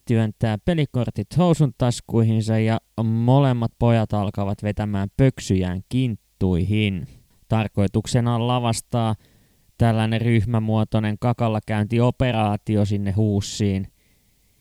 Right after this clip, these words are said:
Ja he ehtivät kuin ehtivätkin tekemään suunnitelmansa mukaiset toimenpiteet, ja kun Iikka sinne huussille saapuu, niin siellä molemmat pojat äheltävät kasvot punaisina vääntäessään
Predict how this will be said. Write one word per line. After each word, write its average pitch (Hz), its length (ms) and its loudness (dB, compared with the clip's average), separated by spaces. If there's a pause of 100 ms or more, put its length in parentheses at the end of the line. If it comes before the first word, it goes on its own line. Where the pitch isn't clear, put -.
(180)
Ja 110 340 2 (160)
he 110 160 -2
ehtivät 143 640 0
kuin 98 240 0 (100)
ehtivätkin 139 800 -2 (120)
tekemään 120 560 -2
suunnitelmansa 113 960 -2
mukaiset 113 600 -2 (400)
toimenpiteet, 120 1040 0 (340)
ja 117 220 2
kun 117 180 -4
Iikka 147 340 -4
sinne 110 280 -4
huussille 117 580 -2
saapuu, 143 640 -2
niin 123 200 -2
siellä 117 300 0
molemmat 113 480 0 (160)
pojat 107 280 2 (140)
äheltävät 104 640 -2 (140)
kasvot 110 460 -4 (120)
punaisina 98 640 -2 (300)
vääntäessään 113 840 0